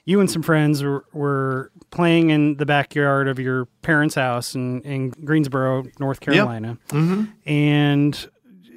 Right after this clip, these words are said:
Speaker 1: you, only you could see an array of lightning bugs. But once you
Speaker 2: Yeah.
Speaker 1: caught the lightning bugs in a jar,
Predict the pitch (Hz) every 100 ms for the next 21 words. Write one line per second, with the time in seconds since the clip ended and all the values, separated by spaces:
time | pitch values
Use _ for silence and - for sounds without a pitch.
0 | 339 _ - 185 226 226 208 233 254 233
1 | 208 214 196 165 - 170 160 156 143 131
2 | 135 143 143 123 135 139 131 123 123 123
3 | - - _ 139 147 170 - - 117 143
4 | - - 220 175 139 147 139 139 131 135
5 | 127 139 127 123 208 185 131 131